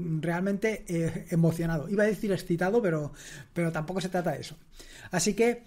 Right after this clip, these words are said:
bueno, eh, revisaré lo que está comentando Javier, revisaré lo que estás comentando sobre el tema de la humedad relativa,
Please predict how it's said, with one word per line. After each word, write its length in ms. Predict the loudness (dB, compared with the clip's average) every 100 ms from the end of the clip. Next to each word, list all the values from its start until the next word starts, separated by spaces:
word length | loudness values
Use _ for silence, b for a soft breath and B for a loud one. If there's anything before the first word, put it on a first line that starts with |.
| -6 4
bueno, 320 | 4 4 -2 2
eh, 160 | 2
revisaré 480 | 4 2 2 2 2
lo 80 | 2
que 80 | 0
está 140 | -2
comentando 400 | -2 -2 -2 -2
Javier, 340 | 0 0 2
revisaré 560 | 0 -4 -4 -2 0 0
lo 100 | 0
que 60 | -2
estás 160 | -4
comentando 540 | -4 -4 -2 0 0 -2
sobre 220 | -4 -6
el 40 |
tema 180 | -4 -2
de 60 | 0
la 60 |
humedad 240 | 0 0 -2
relativa, 500 | -4 0 2 2